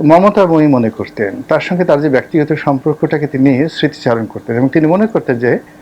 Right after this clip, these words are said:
আহ, তাকে ফাঁসিতে লটকানো হবে না, এবং শেখ হাসিনার সাথে যে সম্পর্ক, আহ, কোনো অবস্থাতেই শেখ হাসিনা তার প্রতি নিষ্ঠুর হবেন না। একই অবস্থা কিন্তু সালাউদ্দিন কাদের চৌধুরীরও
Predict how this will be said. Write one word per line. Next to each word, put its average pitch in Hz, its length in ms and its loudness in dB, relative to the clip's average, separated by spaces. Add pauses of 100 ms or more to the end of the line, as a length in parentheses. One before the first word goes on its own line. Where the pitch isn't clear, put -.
(520)
আহ, 117 640 0
তাকে 147 420 0 (880)
ফাঁসিতে 143 400 -2
লটকানো 127 400 0
হবে 131 220 -2
না, 151 60 2
এবং 151 120 0
শেখ 147 220 -4
হাসিনার 160 300 -2
সাথে 135 240 -4
যে 120 120 0
সম্পর্ক, 131 480 -2
আহ, - 920 -2
কোনো 208 240 2
অবস্থাতেই 175 640 2
শেখ - 240 -4
হাসিনা 120 240 -4
তার 117 180 -2
প্রতি 117 160 -8
নিষ্ঠুর 143 420 0
হবেন 87 340 -14
না। - 120 -14 (380)
একই 165 260 2
অবস্থা 202 340 0
কিন্তু 151 300 -6
সালাউদ্দিন 127 400 0
কাদের 117 240 -4
চৌধুরীরও 110 640 -2